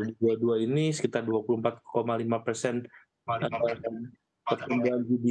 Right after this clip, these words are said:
P ini dikontribusikan oleh, eh, ekspor itu sendiri. Tapi yang kita harus pahami, ini dari akhir tahun dua ribu dua puluh dua sampai dengan, eh, Februari ini,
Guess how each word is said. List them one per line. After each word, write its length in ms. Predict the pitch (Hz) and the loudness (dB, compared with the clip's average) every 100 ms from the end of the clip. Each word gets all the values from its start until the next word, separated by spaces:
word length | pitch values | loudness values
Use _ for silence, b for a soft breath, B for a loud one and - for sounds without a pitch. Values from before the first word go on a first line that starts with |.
| 120 | 2
P 240 | 123 117 | 0 2
ini 240 | 120 156 | 2 0
dikontribusikan 1120 | 147 120 113 117 110 120 113 - 117 139 139 143 | 2 0 0 -2 -2 -4 -4 -2 0 0 -2 -4
oleh, 640 | 117 113 113 120 143 147 - - | -2 0 0 0 0 -4 -6 -4
eh, 120 | 117 | -2
ekspor 400 | 113 - - 110 | -4 -6 -4 -2
itu 160 | 104 107 | -2 -4
sendiri. 400 | 113 107 104 104 - B - - | 0 0 0 -4 -12 B -12 0
Tapi 240 | 139 196 | 2 2
yang 40 | 190 | 0
kita 240 | 175 160 | 0 0
harus 80 | 156 | 0
pahami, 640 | 151 135 135 135 180 208 208 _ - - _ _ _ - | 0 0 0 0 2 2 -4 _ -20 -20 _ _ _ -2
ini 320 | 151 233 220 | 2 2 2
dari 800 | 131 127 123 131 131 123 127 127 | 2 2 2 0 2 2 2 -2
akhir 480 | - 120 123 135 123 | -2 -4 0 -2 0
tahun 240 | 127 135 | -2 0
dua 80 | 123 | 0
ribu 240 | 123 120 | 0 -2
dua 240 | 117 120 120 117 | 0 2 0 2
puluh 160 | 139 | 0
dua 0 | |
sampai 400 | 156 131 127 123 | 0 -4 -2 -2
dengan, 560 | 120 120 117 117 113 117 117 _ _ _ _ _ _ 120 | 0 0 0 0 0 -4 -6 _ _ _ _ _ _ -2
eh, 160 | 117 | 0
Februari 720 | 107 123 120 120 117 113 117 117 | 0 -2 0 0 0 0 0 0
ini, 320 | 143 165 | 0 -2